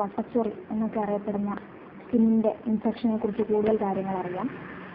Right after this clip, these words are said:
ആയുർവേദത്തിൽ ബെഡ്ഗ്രൂ എന്ന ക്ഷുദ്ര രോഗങ്ങളുടെ, അതായത് മൈനർ ആയിട്ടുള്ള കുറച്ച് ഡിസീസസിൻ്റെ കൂട്ടത്തിലാണ് പുഴുക്കടിയെ ഉൾപ്പെടുത്തിയിരിക്കുന്നത്. മോഡേൺ സയൻസ് പ്രകാരം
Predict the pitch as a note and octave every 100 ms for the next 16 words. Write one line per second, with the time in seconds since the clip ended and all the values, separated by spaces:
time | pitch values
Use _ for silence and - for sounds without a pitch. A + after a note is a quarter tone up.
0 | - A3+ A#3 A#3 A#3 B3 - A3 A3 G3
1 | B3+ C4+ D4 - - - - - A3+ A3
2 | A3 - - A#3+ A3+ C4 C4 A3 G#3 G3+
3 | G3 F#3 - - - - A3+ A3+ A3+ C#4
4 | F#4 - A3+ A3+ B3 C#4 B3 A#3 A3 A3
5 | A3 G3+ A#3 - G#3+ G#3 - A3+ B3 A#3
6 | A#3 A3+ - - - - - A3+ A3+ G#3+
7 | G#3+ F#3+ G3 - - - - - - -
8 | - - A#3 A3 A3+ G#3 G#3 G3 - G3
9 | G3+ F#3+ G3 F3 F3+ F3 F3 C#4 - -
10 | - - - - - - - - - A#3+
11 | A#3+ C4 C#4 B3+ A#3+ B3 A3+ A3 G#3+